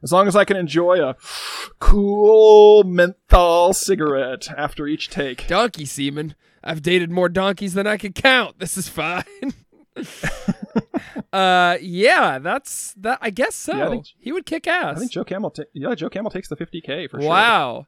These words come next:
Speaker 2: And then what's he gonna do with it? I mean, buy a
Speaker 1: Blow it all in one
Speaker 2: Yeah.
Speaker 1: day. Yeah, put it,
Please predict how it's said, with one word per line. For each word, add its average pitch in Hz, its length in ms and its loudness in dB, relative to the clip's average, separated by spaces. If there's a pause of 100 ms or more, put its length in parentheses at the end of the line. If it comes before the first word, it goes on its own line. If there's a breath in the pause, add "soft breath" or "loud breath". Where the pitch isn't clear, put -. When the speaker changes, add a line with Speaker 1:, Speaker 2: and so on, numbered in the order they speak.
Speaker 2:
And 214 120 -10
then 226 120 -2
what's 254 120 -6
he 277 60 -12
gonna 226 220 -8
do 165 200 -8
with 202 240 -8
it? - 200 -16 (640)
I 139 100 -12
mean, 147 460 -8 (200)
buy 147 180 -6
a 139 80 -6 (260)
Speaker 1:
Blow 147 280 2
it 185 60 0
all 170 160 -2
in 156 80 -6
one 160 160 -2
Speaker 2:
Yeah. 160 300 2
Speaker 1:
day. 160 80 -10
Yeah, 151 140 -4
put - 180 8
it, 185 100 -10